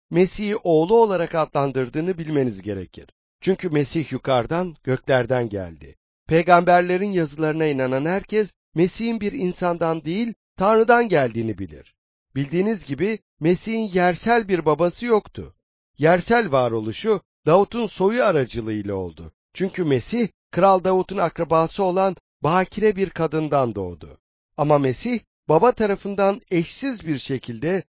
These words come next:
Tanrı'nın ruhundan geliyordu. Tanrı bu nedenle ona bu sözleri söyleyebildi.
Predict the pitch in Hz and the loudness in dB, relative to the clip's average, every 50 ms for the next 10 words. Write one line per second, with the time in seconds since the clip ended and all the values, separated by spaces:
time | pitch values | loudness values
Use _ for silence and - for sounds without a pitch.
0 | _ _ - 175 185 208 208 190 196 202 214 226 226 196 165 180 196 190 151 160 | _ _ -2 2 4 4 4 4 2 0 0 -2 -2 -2 -2 -2 -2 0 -2 -2
1 | 196 208 202 214 208 214 214 180 170 143 117 120 113 104 98 92 82 73 73 69 | -4 -2 -2 -2 -2 -2 -2 -2 -4 -4 -2 -4 -6 -6 -8 -10 -12 -16 -18 -20
2 | - _ _ _ _ _ _ _ _ _ _ _ _ _ _ - 180 185 202 220 | -20 _ _ _ _ _ _ _ _ _ _ _ _ _ _ 2 4 4 4 4
3 | 247 233 269 269 254 254 233 196 208 185 175 165 156 151 151 - 170 156 160 156 | 2 0 0 2 4 4 4 4 2 0 2 2 2 0 2 2 2 2 2 2
4 | 151 147 175 196 - - 170 160 139 110 123 127 117 117 - - 127 120 117 101 | 2 0 -2 -4 -2 0 2 2 2 2 0 -2 -2 -2 -4 -4 -4 -2 -2 -2
5 | 107 107 107 98 92 98 90 85 - 92 80 82 | -2 -2 -2 -4 -6 -8 -14 -14 -16 -18 -18 -20